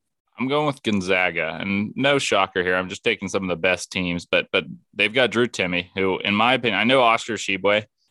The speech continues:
won the player of the year. I think Drew Timme's the face of college basketball, um, and, and maybe the best player in college basketball. He's improved every year. He's,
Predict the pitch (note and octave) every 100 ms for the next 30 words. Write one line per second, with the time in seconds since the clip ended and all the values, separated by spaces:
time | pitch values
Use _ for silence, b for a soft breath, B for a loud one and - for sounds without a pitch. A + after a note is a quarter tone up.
0 | _ - G2 G#2 G2 - G2+ F#2 F#2 G2+
1 | G#2+ F#2+ G#2 - G2 G2 F#2+ F2+ F2+ -
2 | F2+ - - F2 E2 D#2 D#2 D#2+ - F2
3 | F#2+ - _ _ _ _ _ F#2+ F2+ F2+
4 | F#2 F2 F2+ F2+ F2+ F2+ F2 F2 - F#2
5 | F2+ F#2 F#2 F2+ F2 F2+ F2+ F#2 E2+ D#2
6 | A2 G#2 G2+ F#2+ F#2+ F2 F2 F2+ F2 F2
7 | F2+ F2 E2 - -